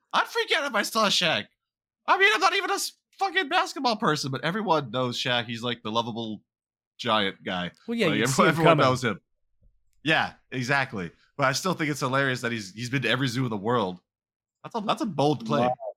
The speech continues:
Speaker 2: Yeah.
Speaker 1: Um, every zoo in the world.
Speaker 2: I mean
Speaker 1: In the world, bro? I mean, he is
Speaker 3: Bullshit.
Speaker 1: Shaq, though. He could do it.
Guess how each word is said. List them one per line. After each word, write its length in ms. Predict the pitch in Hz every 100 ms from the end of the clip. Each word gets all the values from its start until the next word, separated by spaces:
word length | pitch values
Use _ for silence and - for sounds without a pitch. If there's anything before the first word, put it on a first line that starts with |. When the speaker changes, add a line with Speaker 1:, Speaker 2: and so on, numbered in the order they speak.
| _ _ _ _
Speaker 2:
Yeah. 280 | 127 127 98 - _ _ _ _
Speaker 1:
Um, 120 | 104 104
every 240 | 131 147 160
zoo 220 | 127 160
in 40 | 135
the 60 |
world. 400 | 98 113 143 139 127 _ _ _ _ _ _ _ _ _ -
Speaker 2:
I 60 | 262
mean 180 | 240 202
Speaker 1:
In 60 |
the 100 | 120
world, 400 | 113 160 220 226
bro? 360 | 269 262 262 247 -
I 80 | 175
mean, 160 | 180 180
he 160 | 226
is 120 | 247
Speaker 3:
Bullshit. 260 | 165 156 -
Speaker 1:
Shaq, 160 | 160 151
though. 80 | 127
He 80 |
could 160 | 160 147
do 200 | 135 175
it. 160 | 98